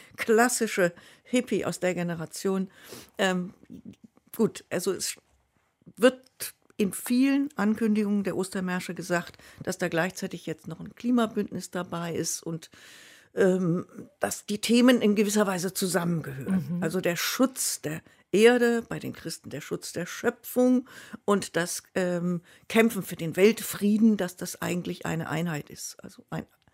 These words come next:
Speaker 1: ja.
Speaker 2: Ähm, wenn wir jetzt, ähm, wenn wir den Blick ein bisschen dennoch verengen und aufs Klima gucken, uns das herausgreifen, da hat,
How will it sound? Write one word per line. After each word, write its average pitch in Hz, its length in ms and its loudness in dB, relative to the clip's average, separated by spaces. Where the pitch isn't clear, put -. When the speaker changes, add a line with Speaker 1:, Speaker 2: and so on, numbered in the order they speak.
Speaker 1:
ja. 160 100 0
Speaker 2:
Ähm, 190 260 4
wenn 202 260 4
wir 269 160 4
jetzt, 233 380 2
ähm, 202 500 0
wenn 202 220 4
wir 226 80 6
den 208 140 4
Blick 226 180 0
ein 196 80 2
bisschen 196 560 0
dennoch 202 220 2
verengen 233 320 4
und 202 100 2
aufs 190 180 0
Klima 254 500 4
gucken, 269 320 -4
uns 226 140 0
das 208 160 -2
herausgreifen, 214 880 -2
da 208 260 4
hat, 196 360 -4